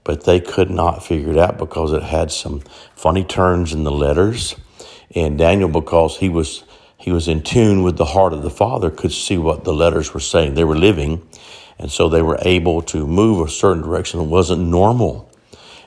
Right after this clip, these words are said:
And so even, uh, it said even some of them were vertical, uh, some were turned backwards than they would normally be, but they didn't look right. And so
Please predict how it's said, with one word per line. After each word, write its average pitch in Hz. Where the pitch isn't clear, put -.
And 76
so 80
even, 82
uh, 78
it -
said 92
even 78
some 98
of 90
them 80
were 71
vertical, 92
uh, 73
some 90
were 80
turned 85
backwards 90
than 90
they 87
would 85
normally 87
be, 87
but 87
they 90
didn't 82
look 87
right. 95
And 78
so 85